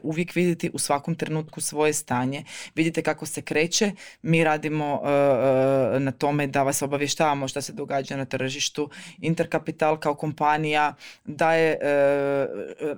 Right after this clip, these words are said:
to radimo jed-, kao jedino društvo u Hrvatskoj, dajemo outlook,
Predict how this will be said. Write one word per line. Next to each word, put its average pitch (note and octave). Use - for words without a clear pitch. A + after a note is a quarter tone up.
to E3+
radimo E3
jed-, D3+
kao D#3
jedino D#3
društvo D3+
u -
Hrvatskoj, E3+
dajemo E3
outlook, E3+